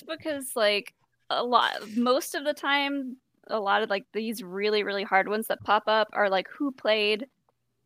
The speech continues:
this random person? And, like, of course you're gonna get who played this character in movie trivia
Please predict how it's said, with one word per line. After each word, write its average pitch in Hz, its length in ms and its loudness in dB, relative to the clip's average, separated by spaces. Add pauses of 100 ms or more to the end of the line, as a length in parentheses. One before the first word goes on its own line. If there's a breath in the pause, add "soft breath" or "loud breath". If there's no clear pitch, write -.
this - 300 -8
random 185 360 -2
person? 202 760 -6 (240)
And, 190 300 2
like, 196 240 2
of 233 160 4
course 247 340 2
you're 196 100 -2
gonna 185 220 -2
get 175 400 0
who 196 160 -4
played 175 420 -4 (640)
this 190 220 -6
character 165 600 -4
in 170 440 -4 (760)
movie 185 460 -4
trivia 196 640 4